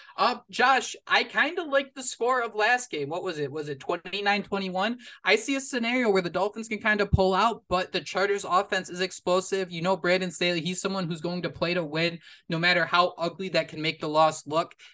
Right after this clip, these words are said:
Kinda like Miami did last week, you know, going for it on fourth and two, not being too conservative, not trying to hold out for that last drive. And all of a sudden you see San Fran go up thirty-three seventeen. So Josh,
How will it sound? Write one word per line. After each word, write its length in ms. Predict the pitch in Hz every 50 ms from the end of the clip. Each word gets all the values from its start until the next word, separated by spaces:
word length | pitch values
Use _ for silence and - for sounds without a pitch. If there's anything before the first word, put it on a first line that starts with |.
| _ _ -
Kinda 220 | 233 233 277 285
like 160 | 285 285 277
Miami 300 | 285 247 254 254 247 254
did 160 | 226 220 196 175
last 260 | 170 160 156 156 -
week, 140 | 160 143 -
you 60 | 170
know, 140 | 175 180 170
going 260 | 165 165 170 180 185
for 140 | - - 190
it 60 | 185
on 120 | 185 180 170
fourth 320 | - - 175 170 185 -
and 120 | 180 165
two, 280 | - - 180 175 175 170
not 240 | 165 160 156 165 160
being 160 | 180 180 160
too 140 | - 202 185
conservative, 640 | - 185 175 165 - 165 160 165 156 156 170 160 151
not 240 | 160 160 165 -
trying 180 | - 190 175 170
to 80 | 160 147
hold 260 | - 165 160 160 160
out 200 | 165 165 151 -
for 80 | 165
that 180 | 160 156 147 147
last 280 | 151 151 147 147 - -
drive. 380 | - 175 185 180 175 175 - _ - - - - -
And 100 | 180 180
all 100 | 180 190
of 80 | 175
a 40 | 185
sudden 280 | 175 - 196 185 175 170
you 60 | 165
see 180 | 156 - 185 165
San 300 | - - 175 165 165 156
Fran 260 | - 175 160 156 147
go 140 | 151 147 147
up 160 | 135 139 -
thirty-three 380 | 151 147 139 135 135 - 135
seventeen. 560 | 127 - 143 127 123 120 - - 131 123 127 - - - - - _
So 160 | - 208 202
Josh, 240 | 202 247 247 240